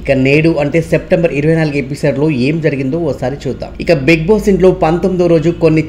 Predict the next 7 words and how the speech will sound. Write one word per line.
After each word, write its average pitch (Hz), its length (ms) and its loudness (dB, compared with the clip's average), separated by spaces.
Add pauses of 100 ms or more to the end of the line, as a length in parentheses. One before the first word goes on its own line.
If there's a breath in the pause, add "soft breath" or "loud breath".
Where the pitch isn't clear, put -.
చిత్ర 170 220 -2
విచిత్ర 151 360 -4
ఘటనలు 139 300 -2
జరిగాయి. 120 360 -6 (600 loud breath)
సిరి, 196 280 4
షన్ను, 165 320 2
జెస్సీ 143 540 -2